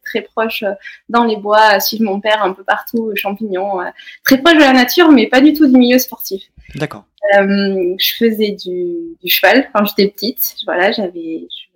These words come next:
Speaker 1: à la fois en centre équestre et à la fois j'avais mon petit cheval à la maison. Donc, euh, mais loin de la compète, loin de tout ça, je, je faisais juste par, euh, par, voilà, du cheval dans, en rando à la maison et un peu plus, euh,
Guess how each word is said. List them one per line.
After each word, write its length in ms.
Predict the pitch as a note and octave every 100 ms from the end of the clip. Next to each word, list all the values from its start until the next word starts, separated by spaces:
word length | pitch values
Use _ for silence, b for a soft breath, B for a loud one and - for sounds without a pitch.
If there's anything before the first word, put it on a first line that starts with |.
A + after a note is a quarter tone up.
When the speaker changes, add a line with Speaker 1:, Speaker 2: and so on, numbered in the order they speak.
| -
Speaker 1:
à 60 | F3+
la 80 | G3
fois 480 | - G3+ G3+ G3 - - -
en 120 | G#3+
centre 300 | G#3 A3+ A3
équestre 460 | A3 A3 A3+ - -
et 140 | A3
à 80 | A3
la 120 | G#3
fois 220 | G#3 - A#3
j'avais 320 | G#3 F#3+ F#3
mon 200 | F#3+ G3
petit 160 | -
cheval 220 | - A3 G#3+
à 80 |
la 100 | G3
maison. 380 | F#3+ F#3 F#3+ C#4+ - B B B -
Donc, 320 | G3+ G3 F#3+
euh, 200 | G3+ F#3+ F#3+
mais 260 | G3+ G3
loin 340 | G3+ G#3+ B3+ C#4+
de 60 |
la 120 | C#4+ C4
compète, 580 | B3 A#3 B3 C4 C4+
loin 180 | A3+ A3+
de 100 | C4
tout 120 | C4
ça, 340 | B3 G#3+ A3 A#3+
je, 540 | A3 F#3+ F3+ F3+ F3+
je 140 | F3+ F#3
faisais 240 | F3+ F#3+
juste 320 | F#3+ C4+ - -
par, 240 | G#3+ G3
euh, 220 | F#3 E3+ - _
par, 280 | - D#3+ G3
voilà, 160 | - - _ _ G3+ _ _ A#3
du 80 |
cheval 400 | B3 - A3+ A#3
dans, 340 | G#3+ F#3+ F#3 F3+ - -
en 140 | A3 A#3
rando 440 | B3+ A#3+ B3 C4
à 80 | A#3
la 100 | A3
maison 480 | G#3+ G#3 A3 B3+ B3
et 100 | G3+
un 120 | F#3+
peu 340 | - G#3+ G3+ G3+
plus, 380 | A3 G#3+ -
euh, 220 | G3+ F3